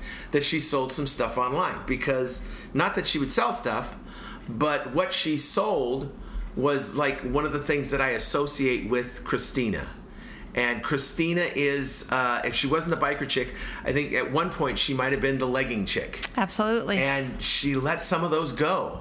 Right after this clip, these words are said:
Speaker 2: Yeah.
Speaker 1: And so I was very shocked. I, I, I can never see myself selling off my bow ties, even if I didn't wear 'em. I could never see myself selling off my C Ds or my albums, even though I don't, I mean, I haven't put a C D into a C D player in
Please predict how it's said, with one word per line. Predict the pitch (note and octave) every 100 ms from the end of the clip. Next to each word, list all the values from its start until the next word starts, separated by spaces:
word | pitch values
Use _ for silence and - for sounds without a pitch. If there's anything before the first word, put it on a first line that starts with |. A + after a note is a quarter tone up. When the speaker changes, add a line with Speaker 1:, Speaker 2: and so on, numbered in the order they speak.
| -
Speaker 2:
Yeah. | G3 A#3 C#4 A3+
Speaker 1:
And | C#3+ C3+
so | D3+
I | G3
was | E3+
very | C#3+ C#3
shocked. | - E3+ B2 - -
I, | - - G#2+ - C#3 E3 -
I, | C#3+
I |
can | D3 D3
never | C#3 D3
see | D3 D3 C#3
myself | C3 - B2+ B2 - - - -
selling | - D#3 D3 C3+
off | B2+ B2+
my | B2 A#2+
bow | A#2+ A#2+
ties, | A#2+ G#2 A2+
even | A#2+ B2+
if |
I | B2
didn't | A#2+ A#2 G#2
wear | A2 A#2 F#2+
'em. | F2+ F#2+ - - - -
I | A#2
could | A2+ B2+
never | B2+
see | B2 C3+
myself | C3 A#2+ B2 -
selling | - A#2+ B2+
off | A#2+ A#2 A#2
my | A2
C | - B2
Ds | A#2+ A#2+ A#2
or | A2
my | G#2+ G2+
albums, | A2+ A#2 G#2 F2+ F#2+
even | A2 A2+
though | G#2+
I | G#2+
don't, | G2 G#2 G2+ - - - - -
I |
mean, | G#2 A2
I |
haven't | A2+ B2 G#2+ -
put | B2 A#2
a | G#2+
C | - B2+
D | A#2 B2
into | A2 A2
a | G#2
C | - A#2+ A#2+
D | A#2+
player | A#2 G2+ F#2+
in | F#2 F#2+ F#2+ E2+